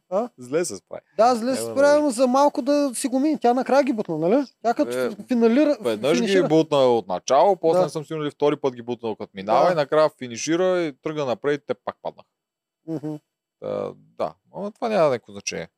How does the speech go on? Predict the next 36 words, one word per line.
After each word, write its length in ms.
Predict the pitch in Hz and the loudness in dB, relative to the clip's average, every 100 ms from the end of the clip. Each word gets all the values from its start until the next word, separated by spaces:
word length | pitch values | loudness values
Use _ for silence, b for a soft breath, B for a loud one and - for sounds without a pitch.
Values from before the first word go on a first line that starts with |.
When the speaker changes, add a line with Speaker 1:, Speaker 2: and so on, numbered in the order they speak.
| _ _ _ - | _ _ _ -6
Speaker 2:
Интересно, 340 | 113 151 151 | 0 0 -2
при-, 240 | 147 127 113 120 | -6 -4 -4 -8
идва 220 | 131 143 | -8 -6
си 140 | - 104 | -8 -16
с 80 | |
кучето. 480 | - 123 - _ 98 151 _ _ _ _ _ _ _ _ _ - | -14 -12 -12 _ -20 _ _ _ _ _ _ _ _ _ _ -18
Добре. 200 | 82 - _ _ _ | -16 -18 _ _ _
Speaker 1:
Добре. 360 | 160 151 165 190 _ _ _ _ _ _ _ | -10 -4 -4 -6 _ _ _ _ _ _ _
Speaker 2:
Малко 180 | 98 92 | -16 -16
странно. 440 | - 85 95 147 - _ | -8 -8 -6 -10 -12 _
Е, 80 | 131 | -12
интересно 460 | 120 107 120 156 156 | -10 -2 0 0 -2
е, 40 | |
че 60 | 160 | -4
тя 80 | 151 | -2
имаше 200 | 147 117 90 | -2 -4 -12
най-дългата 500 | 87 117 160 151 - | -8 -4 -2 -4 -6
визитка 560 | 107 98 98 - 165 123 _ _ - | -8 -8 -12 -2 0 0 _ _ -14
и 40 | |
на 60 | 127 | -12
половината 460 | - 107 139 160 | -10 -6 -4 -6
тя 180 | 135 127 | -6 -6
не 80 | 131 | -6
говореше. 680 | 101 92 90 87 - - 175 | -10 -14 -8 -8 -10 -14 -14
Speaker 1:
Мгм. 140 | 160 | -8
Speaker 2:
Бяха 160 | 175 226 | -6 -6
я 60 | 113 | -12
пуснали 320 | _ 135 101 | _ -16 -16
глас 260 | - 95 | -6 -6
зад 100 | 90 - | -6 -14
кадър. 240 | - 78 - | -10 -10 -8
Speaker 1:
Мгм. 200 | 151 160 185 _ _ _ _ _ _ - | -12 -12 -12 _ _ _ _ _ _ -14
Speaker 2:
Тя 100 | 120 | -10
беше 300 | 110 123 120 | -6 -8 -8
много 180 | 110 | -10
така 220 | 107 - | -12 -4